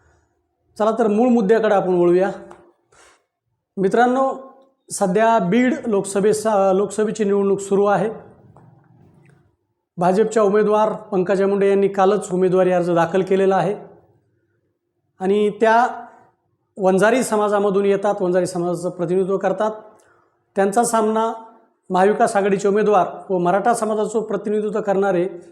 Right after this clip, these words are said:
बजरंग सोनवणे यांच्याशी होणार आहे.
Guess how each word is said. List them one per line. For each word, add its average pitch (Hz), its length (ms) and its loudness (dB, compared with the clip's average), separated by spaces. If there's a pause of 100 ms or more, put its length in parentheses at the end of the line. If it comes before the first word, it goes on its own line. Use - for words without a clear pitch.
(480)
बजरंग 214 440 0
सोनवणे 220 460 0 (260)
यांच्याशी 180 440 0
होणार 196 300 0
आहे. 202 180 -2